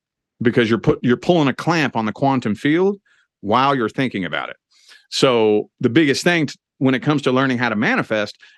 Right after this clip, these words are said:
is you need to, to know how and when to remove your focus so you can release the quantum field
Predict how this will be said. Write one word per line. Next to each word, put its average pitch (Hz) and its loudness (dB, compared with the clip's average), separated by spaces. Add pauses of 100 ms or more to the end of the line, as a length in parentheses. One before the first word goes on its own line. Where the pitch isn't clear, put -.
is 127 -4 (160)
you 135 2
need 131 0
to, 123 2
to 131 0
know 123 2
how 156 0
and 123 0
when 123 0
to 127 -6
remove 123 2
your 110 -4
focus 123 -2 (720)
so - 0
you 127 2
can 113 0
release 127 0
the - -6
quantum 123 -4
field 160 0